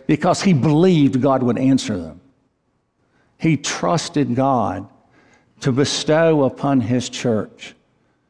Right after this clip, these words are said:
more intense love and more seriousness in the pursuit of holiness.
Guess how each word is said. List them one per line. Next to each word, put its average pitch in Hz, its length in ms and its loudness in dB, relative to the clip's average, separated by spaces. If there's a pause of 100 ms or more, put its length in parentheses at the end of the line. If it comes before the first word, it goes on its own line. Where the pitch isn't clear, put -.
(200)
more 139 300 2
intense 135 580 0
love 110 640 -2 (720)
and 123 160 2
more 131 180 2
seriousness 123 880 -2
in 113 140 -2
the 110 60 -4
pursuit 110 720 -6 (840)
of 110 340 -10 (440)
holiness. 101 960 -8